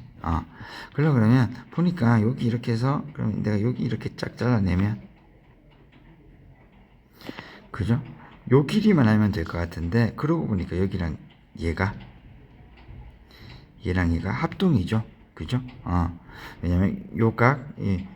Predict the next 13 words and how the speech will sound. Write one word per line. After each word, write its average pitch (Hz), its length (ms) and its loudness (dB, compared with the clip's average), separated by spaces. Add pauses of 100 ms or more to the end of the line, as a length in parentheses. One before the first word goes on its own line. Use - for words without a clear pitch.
(220)
요 110 120 2
각이랑 143 380 4
요 95 100 0
각이 107 220 2
같습니다. 98 720 -2
여기랑 92 420 -4
여기가. 95 500 -4 (640)
구십 107 340 -2
도고 90 280 0
여기 90 260 0
각, 101 400 -2
그지? 104 420 -2
아, 87 220 -2